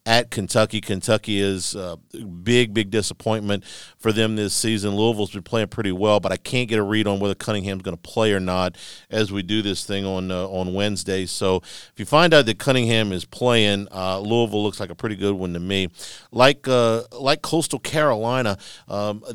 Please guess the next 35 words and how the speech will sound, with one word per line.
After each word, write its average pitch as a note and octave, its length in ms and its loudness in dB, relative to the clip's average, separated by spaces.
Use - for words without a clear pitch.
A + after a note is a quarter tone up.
obviously A#2+ 360 0
they G#2+ 120 -2
didn't G#2+ 180 -2
play A#2 220 -2
last G2+ 440 -4
week, G#2 440 -6
but, G#2 400 -2
um, G2+ 440 -2
think C3+ 380 -6
that B2+ 160 -8
they, B2 180 -2
even D3+ 460 -4
with, C#3 380 0
uh, A#2+ 380 2
without B2 400 0
Grayson A#2+ 500 -2
McCall, G#2+ 640 0
I - 40 -20
think B2 220 -8
they're A#2 220 -2
in, A2+ 180 -6
in G#2+ 300 -8
a G#2 40 -10
pretty C#3 280 -8
good A#2 180 -6
spot. B2 460 0
I A2 120 -2
just A#2 160 -8
think A2+ 140 -8
fourteen C3 580 -4
points B2 300 -2
is E2+ 140 -10
way B2 480 0
too - 280 -6
many G#2 480 0